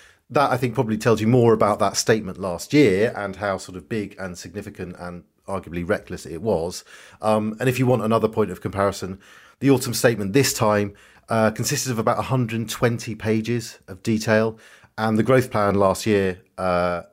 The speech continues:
consisted of about forty-two pages. So twice as much was given away last year, and there was about a third as much explanation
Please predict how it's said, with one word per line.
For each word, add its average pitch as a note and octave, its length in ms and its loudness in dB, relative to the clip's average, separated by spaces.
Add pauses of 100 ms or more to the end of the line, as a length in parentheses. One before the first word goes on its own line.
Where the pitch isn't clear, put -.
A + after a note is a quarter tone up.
consisted F#2 420 -14
of E2 80 -10
about F2+ 320 -4
forty-two F#2+ 800 -10
pages. D2 460 -14
So A#2 240 2 (440)
twice F3 300 2
as A#2+ 100 -8
much B2+ 220 0
was A2 80 -6
given A#2+ 240 2
away B2 240 6
last A2 260 4
year, A2 240 6
and A2 120 -4
there A2+ 100 2
was G#2+ 80 -2
about A2 220 -2
a - 20 -14
third A2+ 540 0
as G2 120 -12
much - 440 -8 (100)
explanation G2+ 760 -6